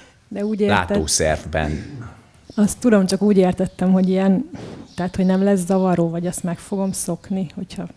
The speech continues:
Speaker 2: Úgy fogsz pislogni, hogy ne legyen zavaró. Jó?
Speaker 1: Mondtad a két módszert, ahogy az elején meditálnunk kellene, vagy azt a két módszer, ö, szerint kellene haladnunk. Nekem folyton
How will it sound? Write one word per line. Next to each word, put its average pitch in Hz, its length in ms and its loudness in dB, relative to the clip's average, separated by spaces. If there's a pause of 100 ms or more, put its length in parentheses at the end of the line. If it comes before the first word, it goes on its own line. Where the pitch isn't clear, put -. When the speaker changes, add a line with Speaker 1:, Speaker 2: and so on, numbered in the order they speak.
Speaker 2:
Úgy 117 180 0
fogsz 135 260 -2
pislogni, 87 560 -2
hogy 117 180 -2
ne 139 100 0
legyen 67 320 -2
zavaró. - 460 -8 (640)
Jó? - 260 -6 (760)
Speaker 1:
Mondtad 190 420 2
a 180 120 0
két 185 300 2
módszert, 180 640 0
ahogy 175 480 0
az 175 140 -2
elején 180 380 2
meditálnunk 196 960 -2 (560)
kellene, 202 480 2
vagy 175 200 0
azt - 220 -6
a 202 40 -4
két 175 240 -6
módszer, 180 320 -4
ö, 180 80 -2 (360)
szerint 180 440 -4
kellene 175 360 -2
haladnunk. 226 540 2 (400)
Nekem 196 420 -2
folyton 185 760 2